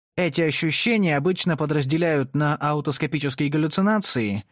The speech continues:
при которых человек видит окружающую его обстановку под другим углом, и геатоскопические, также называемые двойниковыми, при которых человек видит под другим углом самого себя.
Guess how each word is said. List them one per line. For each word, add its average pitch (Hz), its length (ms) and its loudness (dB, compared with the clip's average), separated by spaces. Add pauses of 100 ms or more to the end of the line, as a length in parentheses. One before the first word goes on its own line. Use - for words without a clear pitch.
(100)
при 139 180 0
которых 131 380 -2
человек 143 400 0
видит 135 260 0
окружающую 131 760 0
его 131 260 0
обстановку 135 540 -2
под 131 180 -2
другим 135 340 0
углом, 131 420 2 (320)
и 220 340 2
геатоскопические, 165 1300 0 (300)
также 160 320 0
называемые 139 600 2
двойниковыми, 147 840 0 (260)
при 147 100 -2
которых 143 340 0
человек 147 380 0
видит 147 420 -2
под 135 160 -2
другим 135 340 0
углом 151 300 0
самого 135 360 0
себя. 113 460 -4